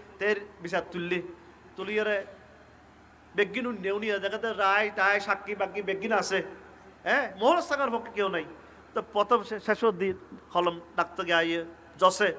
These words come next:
হদে মহল সারাংকে বেলা কসুরে খালাস দেওয়া গেল। সুবহানাল্লাহ।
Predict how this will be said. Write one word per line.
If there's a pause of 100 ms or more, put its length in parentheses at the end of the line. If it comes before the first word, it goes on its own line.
(1040)
হদে
মহল
সারাংকে
বেলা
কসুরে
খালাস
দেওয়া
গেল। (380)
সুবহানাল্লাহ।